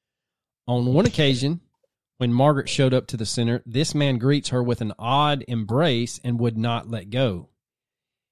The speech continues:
He then begins mailing objects to Margaret, and in one of the mailings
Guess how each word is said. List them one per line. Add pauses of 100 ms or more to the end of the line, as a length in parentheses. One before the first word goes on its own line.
(280)
He
then
begins
mailing
objects
to
Margaret, (680)
and
in
one
of
the
mailings